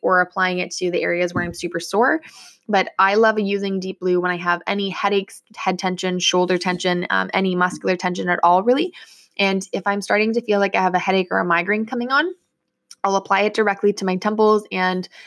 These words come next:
um, essentially at, like, occiput level or just behind my ears. Um, and I'll just massage that in and take a couple of deep breaths in.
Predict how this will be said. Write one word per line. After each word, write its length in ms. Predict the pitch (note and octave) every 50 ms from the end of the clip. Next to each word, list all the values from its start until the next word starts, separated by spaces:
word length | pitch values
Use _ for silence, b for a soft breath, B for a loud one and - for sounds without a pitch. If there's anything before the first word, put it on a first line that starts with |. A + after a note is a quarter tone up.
| B B
um, 380 | - F3+ F3 F3 E3+ E3+ - - _ _ _ _ -
essentially 520 | G3+ F#3+ A#3+ A#3+ B3+ - E4+ E4 C#4+ C4 B B B B B B
at, 120 | - G#3 F#3+
like, 140 | F#3+ F3+ -
occiput 420 | - F3 F#3 - - - - - -
level 300 | F#3 F#3+ F#3 F#3 F#3+ F#3
or 100 | F3+ F3+
just 280 | F3 F3+ F3+ - -
behind 320 | - F#3 F3+ F#3 F3 F3 F3
my 160 | F3 F3 - -
ears. 360 | - F#3 G3 B3+ - - - b b b b b b b -
Um, 200 | F#3+ F#3 F3+ F3
and 140 | - F3+ F#3
I'll 220 | F3+ F3+ F3+ F3+
just 180 | F3+ F#3+ - -
massage 320 | G3 F#3 G3 F3+ F3+ F3+
that 220 | - F3 F3 F3 -
in 160 | F#3 F3+ F3+
and 100 | F3+ F3
take 180 | - F3+ F3
a 80 | F3 F3+
couple 360 | F3 - - E3+ _ F3+ F3
of 80 | E3+ E3+
deep 200 | F3+ F3+ - _
breaths 300 | - E3 E3+ D#3+ - - -
in. 220 | - F3 E3+ F3